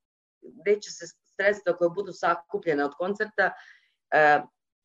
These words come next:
kupiti invalidska pomagala za osobe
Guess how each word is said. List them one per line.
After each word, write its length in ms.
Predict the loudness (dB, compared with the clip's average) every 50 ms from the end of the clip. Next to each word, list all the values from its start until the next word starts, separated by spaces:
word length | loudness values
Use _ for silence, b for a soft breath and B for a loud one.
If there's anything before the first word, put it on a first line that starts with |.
| _ _ _ _ _
kupiti 400 | -6 -4 -2 -2 -4 -2 0 0
invalidska 600 | 2 4 6 6 4 4 0 -2 -4 -4 -4 -4
pomagala 640 | -6 -2 2 2 2 2 2 2 2 4 4 2
za 160 | 2 2 2
osobe 460 | 2 2 0 -6 -6 -6 -6 -6 -6